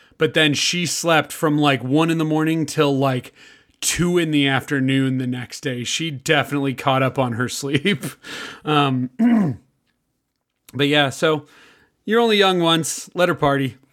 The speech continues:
Um, but, uh, and then the only other things I wanted to talk about was my wife and I watched,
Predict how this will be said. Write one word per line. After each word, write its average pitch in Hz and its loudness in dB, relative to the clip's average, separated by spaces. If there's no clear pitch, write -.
Um, 139 4
but, 143 -2
uh, 151 2
and 165 0
then 170 0
the 160 0
only 214 2
other 240 4
things 226 0
I 208 4
wanted 196 2
to 208 0
talk 196 4
about 185 2
was 175 2
my 175 4
wife 180 2
and 208 2
I 190 0
watched, 165 0